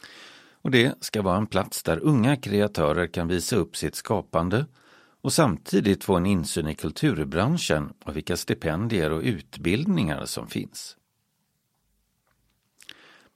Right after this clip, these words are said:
Projektledarna Amira Hassan Mahmoud och Maja Åkerman har under ett års tid undersökt vilka behov som finns bland unga kreatörer.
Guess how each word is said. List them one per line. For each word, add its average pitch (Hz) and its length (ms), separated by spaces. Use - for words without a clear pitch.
Projektledarna 123 840
Amira 98 380
Hassan 101 540
Mahmoud 107 560
och - 300
Maja 82 400
Åkerman 101 680
har 95 140
under 98 200
ett - 300
års 127 200
tid 113 340
undersökt 90 720
vilka 98 220
behov 123 460
som 95 240
finns 78 340
bland 76 240
unga 76 380
kreatörer. - 760